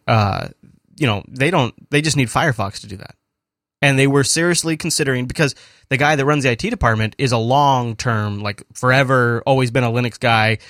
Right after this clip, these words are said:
Like, if, you know, he had a, if he had to go in somewhere that needed a domain, he wouldn't even consider doing Windows. He'd only do Linux. So he was gonna do Linux on the desktop. And even he's watching this and he's thinking,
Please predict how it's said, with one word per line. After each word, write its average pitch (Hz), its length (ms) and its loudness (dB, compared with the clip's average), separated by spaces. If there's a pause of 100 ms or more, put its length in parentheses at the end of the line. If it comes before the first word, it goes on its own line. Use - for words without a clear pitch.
(200)
Like, 120 160 -2
if, 107 180 -8
you 139 100 -2
know, 110 140 0
he 131 120 0
had 139 120 4
a, 120 180 2
if 131 220 -2
he 147 140 0
had 135 160 2
to - 40 -12
go 131 120 0
in 127 80 -2
somewhere 127 180 -2
that 117 80 -4
needed 123 200 -2
a - 20 -8
domain, 120 340 2
he 123 80 2
wouldn't 127 160 2
even 110 140 -4
consider 123 340 -4
doing 110 220 -2
Windows. 107 260 -2
He'd 117 80 -4
only 123 240 0
do 113 140 -2
Linux. 113 260 -2
So 127 100 -2
he 143 60 0
was 208 100 -2
gonna 185 140 -2
do 156 80 -2
Linux 156 300 -2
on 131 80 0
the 117 80 -2
desktop. 113 560 -2 (400)
And 151 120 2
even 202 220 0
he's 247 180 0
watching 131 300 0
this 123 160 -2
and 131 60 -4
he's 123 100 -4
thinking, 120 420 -2